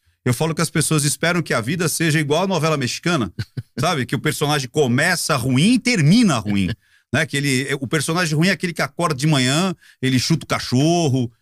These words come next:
ele sacaneia a tiazinha da padaria, ele é cem por cento ruim, né? E a Maria Joaquina é aquela que ela é cem por cento boa. Ela dá bom dia pro sol,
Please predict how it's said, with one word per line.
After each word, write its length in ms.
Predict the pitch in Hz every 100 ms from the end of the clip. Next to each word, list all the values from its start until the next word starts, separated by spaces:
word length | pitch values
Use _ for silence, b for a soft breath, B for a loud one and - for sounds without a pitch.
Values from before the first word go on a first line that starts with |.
| _
ele 140 | 127 139
sacaneia 560 | 147 - 139 127 143
a 40 | 123
tiazinha 440 | 151 131 110 135
da 80 | 123
padaria, 800 | - 101 92 147 170 160 147 127 b -
ele 180 | 156 190
é 80 | 175
cem 400 | - - 277 302
por 180 | 180
cento 360 | 139 143 120 127
ruim, 260 | 117 107 101 _ _ _
né? 200 | 143 160 143
E 40 |
a 80 | 175
Maria 300 | 185 185 196
Joaquina 580 | 175 175 - 185 202 208
é 100 | 202
aquela 340 | - 190 185
que 280 | - 190 190 b b _
ela 400 | 170 180 175 160
é 80 | 160
cem 300 | - 208 202
por 160 | 196
cento 340 | - 180 156 156
boa. 500 | 143 135 117 107 110 -
Ela 200 | 143 165
dá 120 | 143 151
bom 160 | 139
dia 160 | 131 143
pro 80 | -
sol, 720 | - 131 147 156 151 143